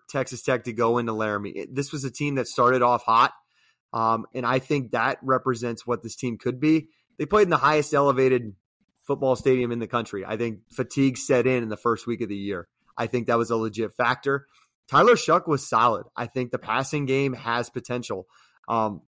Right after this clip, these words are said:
he was pretty productive for the most part. The problem is, is they just didn't get the run game going. So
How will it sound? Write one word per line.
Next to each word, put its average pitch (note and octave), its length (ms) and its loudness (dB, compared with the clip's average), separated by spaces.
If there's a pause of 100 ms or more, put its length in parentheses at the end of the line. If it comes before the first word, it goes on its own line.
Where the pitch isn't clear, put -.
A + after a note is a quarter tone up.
(260)
he C3+ 400 -4 (100)
was B2+ 220 -6
pretty C#3+ 300 0
productive C3+ 520 0
for D#3+ 80 -4
the D3+ 80 -2
most D3+ 260 -2
part. E3 220 4
The C#3+ 80 -2
problem C#3+ 380 4
is, C#3+ 120 -4
is C3+ 120 -8
they C3+ 120 2
just C3 160 -8
didn't D3 160 -2
get C#3 100 -4
the B2+ 100 2
run A#2+ 240 0
game G#2+ 240 -6
going. F#2 240 -16 (360)
So A#2+ 340 2